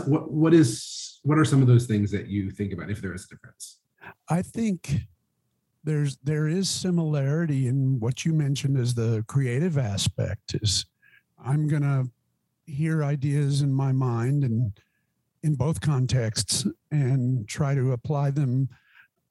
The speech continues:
Speaker 2: until a rabbi says no, <laughs> or, or, or if something conflicts with, with other ideas that somebody else has.
Speaker 1: Uh-huh.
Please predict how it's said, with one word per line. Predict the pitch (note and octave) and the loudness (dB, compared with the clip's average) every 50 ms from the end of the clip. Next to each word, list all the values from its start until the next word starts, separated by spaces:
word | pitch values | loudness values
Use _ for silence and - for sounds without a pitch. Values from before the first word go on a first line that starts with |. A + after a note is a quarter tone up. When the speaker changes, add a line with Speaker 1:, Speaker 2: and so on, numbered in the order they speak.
| _ - | _ -4
Speaker 2:
until | - D#3 D3 C3+ A#2+ - D#3+ D3 D3 C#3 C#3 C#3+ C3+ C3 C#3 B2 - - _ _ _ _ _ - | -2 -2 0 0 -2 -2 -2 0 0 0 0 0 0 -2 -2 -4 -6 -12 _ _ _ _ _ -6
a | C#3 | -4
rabbi | C#3+ C3 B2+ C#3 C#3+ B2+ C3 C3 | -2 0 0 0 0 0 0 0
says | C3 - - C#3 B2+ A#2+ A#2+ | 0 0 0 0 0 2 0
no, | C3 A#2+ A#2+ A#2+ A2 G#2+ B2 D#3 D#3 - _ _ _ _ _ _ _ _ - | 0 0 0 0 0 0 0 -2 -2 -6 _ _ _ _ _ _ _ _ -16
<laughs> | - - - - - - - - - - - _ _ _ _ - | -14 -12 -12 -12 -14 -16 -18 -20 -20 -20 -20 _ _ _ _ -6
or, | C#3+ D3 C#3+ B2 - - A2 - _ _ _ _ _ _ _ _ _ _ _ _ - | -2 -2 0 2 2 2 0 -2 _ _ _ _ _ _ _ _ _ _ _ _ -6
or, | - F3+ - B2+ B2+ F#3 F3 - G2 - - - - - F3+ E3+ _ _ - | -2 2 2 4 4 2 0 -2 -4 -6 -8 -12 -8 -8 -8 -8 _ _ -6
or | F3 F3+ F3 D#3 D3+ | -4 -2 -2 0 -2
if | D#3 D3+ A#2+ - | -2 -4 -4 -4
something | - E3 D#3 D3 - E3 D#3 D3 C3+ C3+ C3 - - | -2 -2 -2 -2 -2 -2 0 0 0 0 -2 -4 -2
conflicts | - D#3+ D3+ C#3+ - - D#3+ D#3 C#3+ C#3 - - - | 0 0 0 0 -2 -2 -2 -2 -2 -2 -4 -4 -2
with, | D3 C#3 B2+ - - _ - | -2 -2 -2 -4 -10 _ -4
with | - D#3+ D#3 - - | 0 0 0 0 -4
other | E2 B2+ D3 D3 C#3+ C#3+ C#3+ | -4 -2 0 0 2 0 0
ideas | C#3 C3+ C3 C3 B2+ C3 C3+ | 0 -2 -2 -2 -2 0 0
that | C#3+ D3+ | 0 -2
somebody | C#3+ - D#3 D#3 D3+ D3+ D#3+ E3 | 0 0 0 0 0 0 0 0
else | D#3+ E3 F3 E3 - | 0 0 -2 -2 0
has. | - G#2+ G2+ - - - - - _ _ _ _ _ _ _ _ _ _ _ _ _ _ _ - | 0 0 0 0 -4 -10 -12 -12 _ _ _ _ _ _ _ _ _ _ _ _ _ _ _ -18
Speaker 1:
Uh-huh. | - F#2 F2+ D#2 | -12 -12 -12 -12